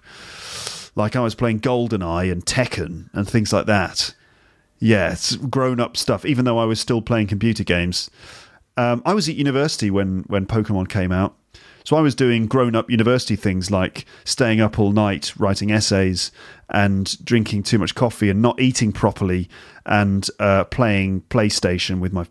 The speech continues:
flatmates, you know? All that university stuff. Um, so I never actually played the games, but the,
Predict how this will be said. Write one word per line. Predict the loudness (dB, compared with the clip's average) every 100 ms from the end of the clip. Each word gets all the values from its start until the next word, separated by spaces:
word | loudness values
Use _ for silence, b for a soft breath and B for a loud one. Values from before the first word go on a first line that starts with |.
| _
flatmates, | -4 0 0 -2 -8 -6 -6 0
you |
know? | 2 2 -2 B B B B
All | 0 2
that | 0 0
university | 0 2 0 -2 -6
stuff. | -4 -4 -6 -12 0
Um, | 2 2 0 -6 _ -14 B B B B
so | -2 0 0
I | 0
never | 0 2 2 0
actually | 0 -2
played | 0 0 2 2 0 -4
the | -2
games, | 2 2 0 0
but | -2 -2
the, | 0 -2